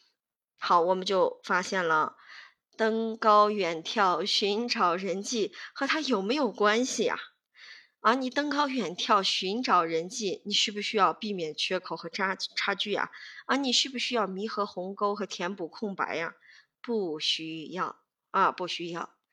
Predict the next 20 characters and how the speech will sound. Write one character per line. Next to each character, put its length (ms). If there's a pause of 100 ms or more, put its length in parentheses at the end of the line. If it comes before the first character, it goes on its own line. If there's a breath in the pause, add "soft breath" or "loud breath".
(760 loud breath)
所 220
以 280
排 300
除 560
B、 240
C 340
选 320
项， 440
啊， 180
这 140
是 140
你 140
第 240
一 60
步 200
要 180
做 200
的 120
事 180
情。 320